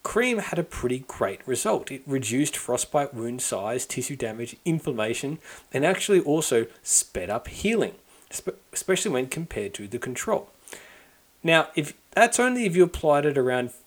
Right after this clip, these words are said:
fifteen minutes before that cold snap occurred. Apply it too early and, well, it tends to get absorbed and evaporate away and doesn't do that much.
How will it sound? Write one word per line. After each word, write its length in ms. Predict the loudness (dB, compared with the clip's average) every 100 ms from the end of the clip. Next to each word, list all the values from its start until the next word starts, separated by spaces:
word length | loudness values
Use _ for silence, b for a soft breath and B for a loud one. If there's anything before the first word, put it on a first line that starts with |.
| -18
fifteen 640 | -16 -12 -2 0 0 0
minutes 380 | 0 0 0 -4
before 420 | -4 -8 -2 -2
that 240 | -2 -6 -6
cold 360 | 0 2 2
snap 360 | -2 -2 -8 -12
occurred. 480 | -2 2 2 -2 -12 b b b b -10
Apply 320 | -2 6 6
it 160 | 6 0
too 320 | 2 6 8
early 500 | 8 6 6 6 4
and, 300 | 2 -2 -6
well, 280 | -4 -2 -2
it 140 | -6 -8
tends 240 | -6 -6
to 60 | -4
get 100 | -4
absorbed 360 | -2 -6 -4
and 80 | -8
evaporate 360 | -6 -6 -4 -4
away 320 | -2 -2 -4 -6
and 120 | 0
doesn't 380 | 0 0 -6 -10
do 160 | -10
that 300 | -8 -10 -10
much. 500 | -8 -6 -6 -8 -10